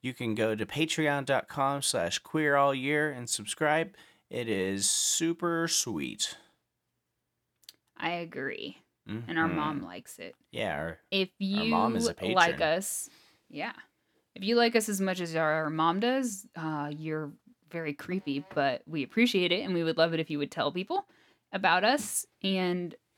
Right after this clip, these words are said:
Speaker 2: tell your mom, because your, your mom will like us. Tell your kids, unless we're a little too old for them.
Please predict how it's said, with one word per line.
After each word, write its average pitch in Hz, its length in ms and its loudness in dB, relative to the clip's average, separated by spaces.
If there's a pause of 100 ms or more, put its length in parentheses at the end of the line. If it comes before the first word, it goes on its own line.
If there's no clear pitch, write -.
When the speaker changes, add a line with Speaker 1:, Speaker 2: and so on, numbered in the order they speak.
(260)
Speaker 2:
tell 208 180 4
your 190 140 2
mom, 175 500 2 (760)
because 170 260 -2
your, 160 340 -2
your 160 180 -4
mom 156 300 0
will 156 140 -4
like 151 240 -2
us. 151 320 -8 (460)
Tell 175 180 0
your 160 320 -2 (380)
kids, 170 360 -2
unless 156 400 -4
we're 156 120 -4
a 151 80 -2
little 147 180 -2
too 147 180 -6
old 147 240 0
for 151 120 -6
them. 147 380 -4